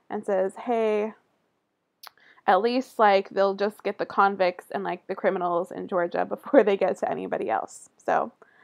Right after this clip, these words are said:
that's good old Georgia. It doesn't have just the greatest reputation.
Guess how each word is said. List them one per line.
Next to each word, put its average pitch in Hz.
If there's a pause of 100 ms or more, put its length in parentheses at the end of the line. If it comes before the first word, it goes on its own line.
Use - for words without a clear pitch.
(360)
that's 285
good 233
old 208
Georgia. 185
It 202
doesn't 285
have 262
just -
the 220
greatest 196
reputation. 208